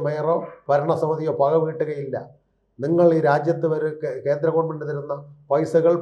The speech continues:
പദ്ധതികൾ പാവങ്ങൾക്ക് കൊടുക്കണം. പാവങ്ങളോട്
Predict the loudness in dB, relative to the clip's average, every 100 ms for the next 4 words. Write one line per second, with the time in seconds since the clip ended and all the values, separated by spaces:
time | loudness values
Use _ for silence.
0 | 2 4 2 2 -2 -4 -10 _ _ 2
1 | 4 6 4 2 0 -4 -8 -12 -4 -4
2 | -2 -4 -8 -14 _ _ _ 2 4 6
3 | 4 0 -2